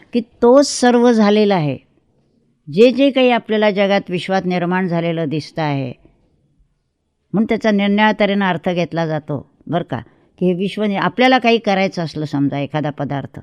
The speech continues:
अगदी स्वयंपाकघरातला करायचा असला, वस्तू लागतात आपल्याला, ही पाहिजे, ती पाहिजे, ती, मग आपण वस्तू बनवतो. तर इथं आता विश्व जे निर्माण झालं, हां, त्याला कुठलीही गोष्ट करताना निमित्त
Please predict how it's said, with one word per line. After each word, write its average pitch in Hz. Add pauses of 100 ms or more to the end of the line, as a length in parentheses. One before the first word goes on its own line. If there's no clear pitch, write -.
अगदी 165
स्वयंपाकघरातला 180
करायचा 160
असला, 147 (220)
वस्तू 214
लागतात 254
आपल्याला, 170
ही 180
पाहिजे, 165
ती 180
पाहिजे, 160
ती, 175 (360)
मग 277
आपण 233
वस्तू 196
बनवतो. 185 (1040)
तर 254
इथं 240
आता 285
विश्व 233
जे 233
निर्माण 202
झालं, 165 (720)
हां, 247 (360)
त्याला 214
कुठलीही 214
गोष्ट 233
करताना 202
निमित्त 233